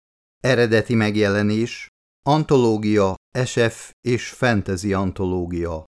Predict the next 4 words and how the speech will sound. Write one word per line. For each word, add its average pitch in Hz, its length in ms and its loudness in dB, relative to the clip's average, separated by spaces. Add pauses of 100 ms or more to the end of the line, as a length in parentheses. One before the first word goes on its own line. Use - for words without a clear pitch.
(260)
Valhalla 98 680 2
Páholy, 98 760 -2
Budapest, 110 760 -2 (340)
ezerkilencszázkilencvenkettő, 101 2250 -2